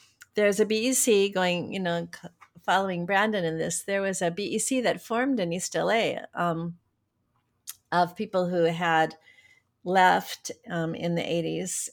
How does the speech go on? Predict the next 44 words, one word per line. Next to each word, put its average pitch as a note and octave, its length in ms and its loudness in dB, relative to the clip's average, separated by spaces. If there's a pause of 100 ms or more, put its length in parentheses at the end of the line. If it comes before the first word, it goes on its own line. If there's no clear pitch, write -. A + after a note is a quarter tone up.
and F3 300 -4
they, E3+ 280 4
as F3 180 -4
part F#3 180 -4
of E3+ 100 -2
Dolores F3 440 -2
Mission, A3 320 -4
they F3 120 -2
formed F3+ 400 -4
a, B2+ 180 -2 (160)
a D#3 100 -6
set - 320 -2
of E3+ 140 -2
B E3 80 0
E C3+ 140 -2
Cs, - 340 -2
'cause F#3+ 180 -8
B B3+ 160 0
E - 40 0
Cs D#4+ 240 0
are G#3 100 4
small, G#3+ 440 2
so F3+ 140 -4
they F3+ 120 0
form F#3 280 -4
as E3+ 140 -2
a D#3 60 -2
network. E3 640 -2
You F3 80 -2
know, D#3 60 0
it's D#3 120 -4
one G3+ 280 0
B F#3 100 -2
E F#3 140 0
C. F3 380 -4
That's F3 220 -2
why F#3+ 60 2
I F3+ 40 0
said F3 160 -4
it's D3+ 140 -4
sort F3+ 120 0
of D#3+ 80 -2
mushrooms, C#3 720 -2
because D3 360 -6